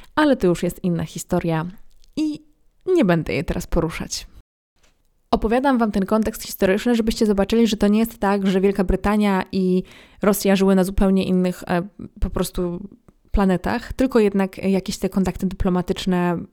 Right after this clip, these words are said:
skąpe, bo skąpe, ale były utrzymywane. A poza tym jeszcze były, e, wszystkie wątki szpiegowskie.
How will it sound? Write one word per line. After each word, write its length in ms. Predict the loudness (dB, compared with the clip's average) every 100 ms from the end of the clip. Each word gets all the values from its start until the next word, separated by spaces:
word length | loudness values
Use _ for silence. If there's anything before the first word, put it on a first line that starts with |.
| -14
skąpe, 540 | -4 0 2 2 0
bo 160 | 0 -4
skąpe, 380 | -2 -2 0 0
ale 160 | 0
były 300 | 2 2 2
utrzymywane. 680 | 0 -2 0 2 2 0 -2 -4 -14 -18 -4
A 100 | -2
poza 360 | 2 4 4 2
tym 240 | 2 0
jeszcze 400 | 2 2 2 0
były, 260 | 2 4 4
e, 460 | 2 -2 -2 -2
wszystkie 600 | -2 -4 -6 -4 -2 -2 -4 -12 -20 -20 -20 -20 -20 _
wątki 560 | 2 4 6 4 0 0
szpiegowskie. 840 | 2 2 2 0 -2 0 0 0